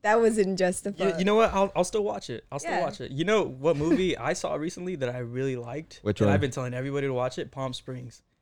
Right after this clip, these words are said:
Speaker 3: Palm Springs.
Speaker 2: Palm Springs. It's a movie, not, I mean, it's a place
Speaker 3: Yeah,
Speaker 2: too,
Speaker 3: yeah,
Speaker 2: but,
Speaker 3: yeah.
Speaker 2: but without spoiling it,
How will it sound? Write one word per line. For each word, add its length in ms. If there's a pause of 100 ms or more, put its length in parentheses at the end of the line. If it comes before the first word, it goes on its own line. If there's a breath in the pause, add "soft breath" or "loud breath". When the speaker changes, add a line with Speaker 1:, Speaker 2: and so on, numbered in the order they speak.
(400)
Speaker 3:
Palm 300
Springs. 440
Speaker 2:
Palm 160
Springs. 520
It's 140
a 20
movie, 240
not, 260
I 100
mean, 120
it's 120
a 20
place 260
Speaker 3:
Yeah, 160
Speaker 2:
too, 240
Speaker 3:
yeah, 240 (200)
Speaker 2:
but, 80
Speaker 3:
yeah. 240 (100)
Speaker 2:
but 140
without 340
spoiling 600
it, 260